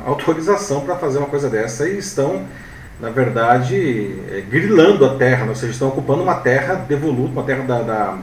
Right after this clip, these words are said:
da, da, da União pra atividades econômicas, né?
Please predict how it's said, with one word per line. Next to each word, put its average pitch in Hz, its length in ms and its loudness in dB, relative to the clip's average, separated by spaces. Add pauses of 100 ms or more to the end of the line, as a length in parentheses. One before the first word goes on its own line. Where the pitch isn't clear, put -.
(280)
da, 98 360 -8 (240)
da, 110 240 -6
da 113 160 -6
União 131 500 2 (640)
pra 113 920 -2
atividades 123 480 -2
econômicas, 135 520 0
né? 92 140 -10